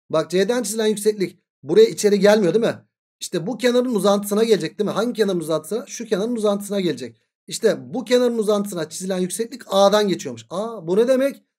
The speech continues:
Hocam, buradan ve A'dan geçen doğru bunun uzantısını dik kesiyor demek. Yani burası doksan derece oluyor anlamına geliyor. Aynı mantık şurada da mı var?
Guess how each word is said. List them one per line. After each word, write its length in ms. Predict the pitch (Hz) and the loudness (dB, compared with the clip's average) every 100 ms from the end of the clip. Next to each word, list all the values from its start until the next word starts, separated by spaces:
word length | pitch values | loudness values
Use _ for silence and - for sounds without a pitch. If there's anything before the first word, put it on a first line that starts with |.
| _ - | _ -6
Hocam, 440 | 165 214 208 156 | 0 2 2 0
buradan 420 | 156 233 247 180 | -2 0 0 0
ve 120 | 147 139 | -2 -2
A'dan 400 | 151 160 202 254 | 0 0 0 -2
geçen 360 | 233 208 175 | -2 -2 -2
doğru 400 | 156 139 170 233 - _ | 0 0 0 -2 -8 _
bunun 240 | 127 147 226 | -8 -6 -4
uzantısını 760 | 226 202 185 - 170 254 185 | 0 0 -2 -6 -6 -6 -6
dik 200 | 175 240 | -8 -8
kesiyor 320 | - 247 240 220 | -6 -6 -2 -2
demek. 340 | 202 196 202 | 0 -2 -4
Yani 300 | 160 180 180 | -2 0 0
burası 380 | 175 202 202 131 | -2 -4 -6 -4
doksan 500 | 165 175 196 220 254 | -4 0 0 0 0
derece 300 | 254 254 247 | 0 0 0
oluyor 260 | 247 240 | 2 4
anlamına 360 | 233 220 208 202 | 4 4 4 4
geliyor. 420 | 185 165 160 - _ _ _ _ - | 2 0 -2 -4 _ _ _ _ 2
Aynı 380 | 208 269 277 | 6 6 6
mantık 460 | 262 254 247 247 240 | 4 4 2 0 -2
şurada 360 | - 226 247 269 | 0 0 2 2
da 100 | 269 | 2
mı 120 | 262 | 4
var? 300 | 262 254 | 2 2